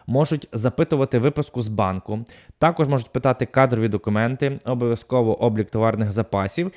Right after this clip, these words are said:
і первинні документи. При цьому строки давності станом на зараз діють досить тривалі, оскільки їх було зупинено починаючи з двадцятого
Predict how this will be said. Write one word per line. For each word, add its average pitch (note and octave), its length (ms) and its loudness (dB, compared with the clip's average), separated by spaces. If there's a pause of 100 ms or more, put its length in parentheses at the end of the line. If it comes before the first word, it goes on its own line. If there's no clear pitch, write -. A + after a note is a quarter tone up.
(120)
і G#3+ 140 0
первинні A#2 440 2
документи. A2 560 -2 (320)
При D#3+ 140 4
цьому E3+ 460 0
строки D#3 420 -2
давності E3 720 0
станом B2 400 -2
на A#2 100 0
зараз A2 440 -2 (180)
діють D#3 340 0
досить C#3 360 -2
тривалі, F3 480 2 (220)
оскільки C#3 380 -4
їх C3+ 140 2
було C#3 240 2
зупинено D3 520 -2
починаючи B2 680 -2
з G#2+ 60 -4
двадцятого G#2 760 -2